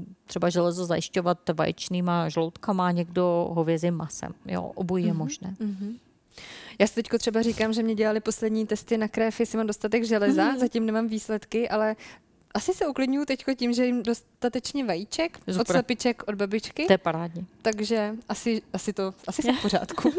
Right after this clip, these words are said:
Speaker 1: <laughs>
Speaker 2: Nicméně mě to teďko krásně
Speaker 1: Mhm.
Speaker 2: nahrává právě na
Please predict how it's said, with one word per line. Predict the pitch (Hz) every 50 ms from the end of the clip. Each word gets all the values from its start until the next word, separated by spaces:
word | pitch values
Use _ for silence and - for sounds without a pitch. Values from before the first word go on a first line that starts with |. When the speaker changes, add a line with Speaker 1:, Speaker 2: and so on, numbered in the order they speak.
| - - - - 311 302 320 330 - 294
Speaker 1:
<laughs> | 247 - - - - - - - - - - -
Speaker 2:
Nicméně | - 247 262 - 302 302 302 294 277
mě | 262 262
to | - 262
teďko | 269 254 - - 262
krásně | 240 277 254 247 240 - 262 262
Speaker 1:
Mhm. | 254 240
Speaker 2:
nahrává | 269 285 277 247 254
právě | - 247 247 240 233 240 247
na | 233 240 240 240